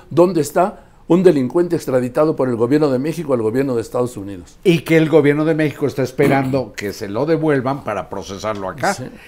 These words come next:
Speaker 2: Bueno, el asunto es que parece lógico que él declare contra García Luna por una sencilla razón, porque fue la Policía Federal, cuando García Luna era secretario de Seguridad Pública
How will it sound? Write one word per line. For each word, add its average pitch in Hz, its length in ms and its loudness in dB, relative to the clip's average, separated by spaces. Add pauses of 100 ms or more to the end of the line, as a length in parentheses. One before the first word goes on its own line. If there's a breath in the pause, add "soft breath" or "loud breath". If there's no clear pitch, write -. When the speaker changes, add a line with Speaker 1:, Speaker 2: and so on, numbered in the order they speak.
(180 loud breath)
Speaker 2:
Bueno, 120 280 -4 (640 loud breath)
el 123 420 -6 (140)
asunto 156 640 -10
es 147 280 -10
que 113 420 -10 (720)
parece 135 500 -8
lógico 143 600 -4
que - 100 -10
él 127 100 -4
declare 127 440 -8
contra 117 300 -10
García 120 360 -6
Luna 123 380 -8
por 113 160 -6
una 120 160 -8
sencilla 110 400 -8
razón, 107 360 -10
porque 104 280 -12
fue 123 140 -10
la 131 160 -10
Policía 117 400 -8
Federal, 123 540 -8 (520 loud breath)
cuando 85 440 -12 (340)
García 95 340 -10
Luna 131 240 -6
era 113 160 -4
secretario 104 580 -8
de 117 60 -6
Seguridad 113 420 -6
Pública 104 640 -12